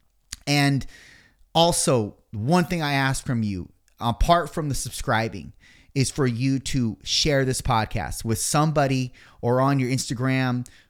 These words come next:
Facebook, Twitter platforms, wherever you think would value from this podcast and this message or these words or the people that we have on and the stories that they have. Please, please share it.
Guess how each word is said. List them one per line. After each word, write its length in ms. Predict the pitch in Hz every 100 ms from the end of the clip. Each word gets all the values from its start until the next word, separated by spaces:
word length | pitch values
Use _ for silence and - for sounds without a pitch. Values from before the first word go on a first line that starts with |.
| -
Facebook, 640 | 143 143 - 139 127 107 - - _ -
Twitter 300 | - 156 147
platforms, 800 | 143 139 - 139 131 123 117 - - _ -
wherever 420 | 117 160 185 185
you 220 | 156 151
think 320 | - 160 143
would 160 | 131 110
value 320 | 127 127 143
from 120 | 131
this 120 | 131
podcast 760 | - 135 127 127 120 117 - - - -
and 120 | 107 113
this 180 | 113
message 400 | 120 127 - 117
or 40 | 104
these 200 | 107 98
words 440 | 110 139 135 127
or 40 | 98
the 100 | 90
people 300 | - 165 156
that 120 | 135
we 80 | 131
have 320 | 135 139 120
on 280 | 120 117 113
and 100 | 104
the 40 |
stories 380 | - 131 131 120
that 100 | 107
they 140 | 139
have. 420 | 123 120 117 104 - - _ _ _ _ _ - -
Please, 320 | 165 190 160
please 220 | 170 139
share 380 | - - 127 127
it. 160 | 120